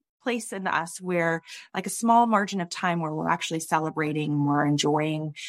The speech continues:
what we're doing, but it's human nature to kind of want more. So I'll leave you with this. You know, I think that we need to get really good at loving our current state, regardless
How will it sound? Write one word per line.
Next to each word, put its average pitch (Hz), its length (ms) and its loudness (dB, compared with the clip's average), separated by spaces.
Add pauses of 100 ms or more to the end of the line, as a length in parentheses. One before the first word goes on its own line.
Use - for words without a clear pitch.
(260)
what - 140 2
we're 160 120 0
doing, 156 400 -2
but 151 200 0
it's 175 140 -8
human 262 260 4
nature 196 300 2
to 156 60 -8
kind 160 220 -2
of 147 60 0
want 147 300 0
more. - 440 -4 (840)
So 233 340 4 (600)
I'll 247 160 -4
leave 285 200 -2
you 320 120 4
with 220 320 2
this. - 440 -8
You 190 140 0
know, 175 280 2
I 185 100 0
think 233 380 -6
that 196 380 4 (420)
we 196 160 -2
need 196 140 0
to 208 80 -6
get 208 180 2
really 160 280 2
good 147 180 -2
at - 120 -4
loving 147 320 0
our 156 100 -2
current 147 360 -6
state, 156 400 -4
regardless 151 880 -2